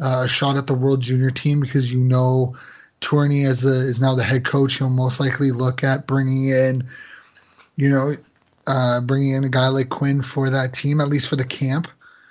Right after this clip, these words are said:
If he puts up another, even if it's a, a thirty goal season, which is respectable if it's an N H L season,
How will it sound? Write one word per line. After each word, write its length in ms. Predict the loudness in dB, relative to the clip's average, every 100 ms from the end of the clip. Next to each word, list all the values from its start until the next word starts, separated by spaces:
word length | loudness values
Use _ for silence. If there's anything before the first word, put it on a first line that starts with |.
| _ _ _ _ _ _ _ 0
If 200 | 0 2
he 120 | 0
puts 320 | 2 0 0
up 160 | -2 -4
another, 720 | -6 -4 -2 0 -2 -4 -4
even 200 | -2 0
if 80 | 2
it's 140 | 2 2
a, 160 | 0 -2
a 80 | -6
thirty 420 | -2 2 2 2
goal 260 | 0 -4
season, 480 | -4 -4 -4 -6 -14 -20 _ _ _ _ _ _ _
which 440 | 2 2 0 -8 -14 _ _ _ _ _ _ -2
is 200 | 0 0
respectable 840 | -2 0 -2 -2 -4 -8 -12 -14 _ _ _ _ _ _ _ -20 -20 _ _ -20 -20 _ _ -20 -6
if 160 | -4
it's 140 | -4 -6
an 80 | -6
N 140 | -6
H 180 | -6 -4
L 140 | -4
season, 480 | -6 -8 -10 -16 -18